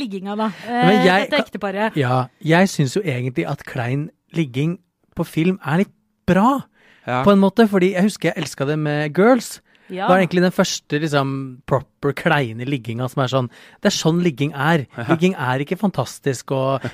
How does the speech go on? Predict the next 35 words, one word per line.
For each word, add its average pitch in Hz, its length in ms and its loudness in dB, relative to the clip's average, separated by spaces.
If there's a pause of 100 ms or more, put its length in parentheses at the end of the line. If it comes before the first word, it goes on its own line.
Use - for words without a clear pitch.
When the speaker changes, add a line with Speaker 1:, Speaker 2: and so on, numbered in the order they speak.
Speaker 2:
estetisk 131 840 -4
og 135 280 2
vellykka 123 420 -2
og 127 800 -2
i 135 80 -6
det 131 80 -2
hele 123 100 -4
tatt. 120 220 -8 (200)
Ligging 208 340 0
er 190 140 2
superkleint 220 920 0 (240)
for 185 280 4
de 190 260 -6
aller 131 180 -2
fleste. 139 320 -2
Så 120 60 -4
jeg 143 100 -6
synes 156 60 -6
det 180 100 0
er - 100 -10
fint 135 260 -6
at 143 120 -2
det 139 140 0
kommer 127 200 0
fram. 123 220 -2 (280)
Speaker 3:
<laughs> - 260 -12
Speaker 2:
Og 170 80 4
jeg 190 80 4
hadde 208 200 2
skikkelig - 840 -2 (260)
gledet 160 460 4
meg 156 200 2
til 156 140 -2
å - 140 -10
elske 143 720 -2